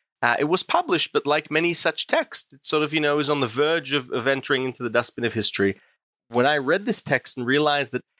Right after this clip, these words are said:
I wanted to, to remember events in North Africa and the Holocaust as well,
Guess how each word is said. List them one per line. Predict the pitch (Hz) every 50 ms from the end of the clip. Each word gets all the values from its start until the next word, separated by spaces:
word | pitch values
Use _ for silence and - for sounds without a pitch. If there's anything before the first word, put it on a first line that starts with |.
| _ - -
I | 131 156
wanted | 170 151 139 127 131 139 151 165 160 - - 139 120 107 -
to, | - - 120 117 113 113 - - _ _ -
to | - 131
remember | 117 107 110 107 107 110 117 135 151 156 139 110 104 98 95 - _ _ _ _ _ _ _ _
events | - 120 120 110 135 135 135 131 - - - - - _ _ _ _ _ -
in | 120 113
North | 117 120 117 -
Africa | 131 120 - - 113 123
and | 110
the | 110
Holocaust | 101 113 113 110 - 120 110 - -
as | 107 104
well, | 120 165 - 311 - 160 123 110 -